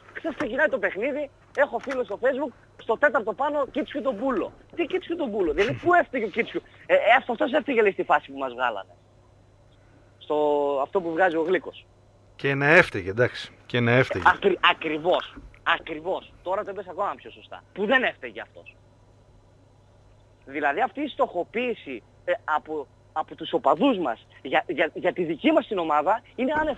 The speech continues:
Speaker 1: προηγουμένου.
Speaker 2: Πολύ
Speaker 1: Τους
Speaker 2: συζητημένο,
Speaker 1: αντιπάλους
Speaker 2: φίλε, το θέμα.
Speaker 1: δεν τους κράζουμε τόσο. Ναι, πολύ συζητημένο, αλλά εγώ βλέπω την ίδια συμπεριφορά. Η αρρώστια που βγάζει η ομάδα όταν τη βγάζει,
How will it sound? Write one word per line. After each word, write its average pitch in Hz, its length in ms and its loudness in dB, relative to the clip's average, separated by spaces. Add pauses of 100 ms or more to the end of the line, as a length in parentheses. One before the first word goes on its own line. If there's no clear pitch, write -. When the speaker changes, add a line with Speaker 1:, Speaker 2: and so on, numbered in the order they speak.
Speaker 1:
προηγουμένου. 131 640 -4
Speaker 2:
Πολύ 131 220 6
Speaker 1:
Τους 127 100 8
Speaker 2:
συζητημένο, 160 500 8
Speaker 1:
αντιπάλους 135 280 6
Speaker 2:
φίλε, 135 240 4
το 117 140 4
θέμα. 107 260 2 (440)
Speaker 1:
δεν 233 200 2
τους 294 200 -4
κράζουμε 151 560 2
τόσο. 117 460 -6
Ναι, 165 140 -4
πολύ 156 220 -4
συζητημένο, 156 460 -6
αλλά 233 140 0
εγώ 220 100 -2
βλέπω 226 260 -2
την 196 100 -6
ίδια 220 140 -2
συμπεριφορά. 160 640 -2 (280)
Η 175 100 -2 (140)
αρρώστια 185 440 0
που - 160 -20
βγάζει 190 260 -4
η - 40 -12
ομάδα 156 260 -10
όταν 165 140 -12
τη 139 100 -12
βγάζει, 175 460 -4